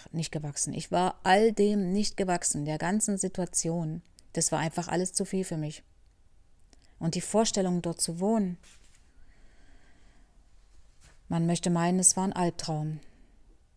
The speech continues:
Einsam, ohne Familie, weder meine Familie noch meine Adoptivfamilie, mit meinem Heimweh, mit der Angst. "Oh Gott, was mache ich da?", dachte ich.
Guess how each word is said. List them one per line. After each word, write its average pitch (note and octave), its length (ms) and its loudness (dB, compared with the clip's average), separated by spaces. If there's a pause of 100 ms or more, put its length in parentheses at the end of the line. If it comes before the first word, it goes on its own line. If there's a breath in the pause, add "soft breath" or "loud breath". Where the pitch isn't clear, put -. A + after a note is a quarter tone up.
(260)
Einsam, G3 720 0
ohne D#3+ 260 -4
Familie, F#3+ 920 -2
weder D3+ 300 -2
meine G3 380 0
Familie F3+ 520 -2
noch D#3 200 -6
meine D3 280 -4
Adoptivfamilie, F3 1160 -4 (880 loud breath)
mit G#3+ 240 4
meinem F3+ 280 2
Heimweh, F3+ 720 4
mit G#3+ 240 2
der F#3+ 160 2
Angst. F#3 600 2 (1120 soft breath)
"Oh F#3 140 4
Gott, - 280 -6
was D3+ 140 0
mache D#3 200 -4
ich D3+ 100 -6
da?", C#3+ 160 -6
dachte - 320 -10
ich. - 200 -16